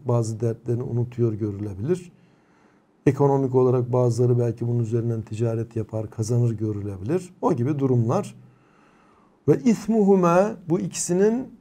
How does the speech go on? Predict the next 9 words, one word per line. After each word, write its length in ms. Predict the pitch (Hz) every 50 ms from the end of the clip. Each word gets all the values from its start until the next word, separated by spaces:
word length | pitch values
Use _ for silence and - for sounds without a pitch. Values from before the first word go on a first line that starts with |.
| _ _
günahı, 680 | - 147 151 156 156 151 147 143 123 131 143 135 123 127 - - - _ _ _ _ _ _ _ _ _
yani 380 | 143 143 147 143 143 143 135 135 127 - _ _ _ _ _ _ _ _ -
içki 360 | 139 123 - - - 170 156
ve 180 | 156 147 143 -
kumarın 640 | - - 131 131 131 131 139 151 143 131 120 - - - -
günahı, 600 | 120 123 123 120 110 110 117 156 202 220 226 226 - - - _ _ _ -
ekberu, 720 | 185 196 196 190 160 175 208 208 214 226 240 240 233 240 - - - 139
daha 320 | 151 143 147 156 151 139
büyüktür. 600 | 131 123 117 107 101 - 151 196 226 208 -